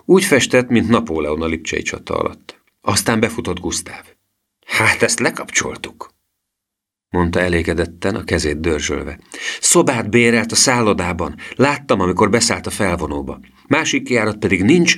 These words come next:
alaposan utána jártam a dolognak. Ha csak nem szökik ki a tetőn, akkor bent van az egérfogóban.” „Krumbigel hátra maradt őrnek?” kérdezte a professzor.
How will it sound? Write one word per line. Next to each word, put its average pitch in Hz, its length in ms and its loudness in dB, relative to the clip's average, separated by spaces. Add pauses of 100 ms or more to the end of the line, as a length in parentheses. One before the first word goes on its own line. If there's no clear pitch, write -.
(100)
alaposan 120 480 2
utána 95 340 2
jártam 82 380 -2
a 80 60 -2
dolognak. 69 480 -4 (320)
Ha 135 160 2
csak 135 180 2
nem 143 140 2
szökik 127 360 0
ki 123 120 2
a 113 80 0
tetőn, 135 560 0 (340)
akkor 107 360 2
bent 120 220 2
van 98 120 0
az 95 100 2
egérfogóban.” 80 880 -4 (1080)
„Krumbigel 120 520 4
hátra 101 380 -2
maradt 104 400 0
őrnek?” 95 640 0
kérdezte 80 500 -2
a 67 40 -4
professzor. - 560 -8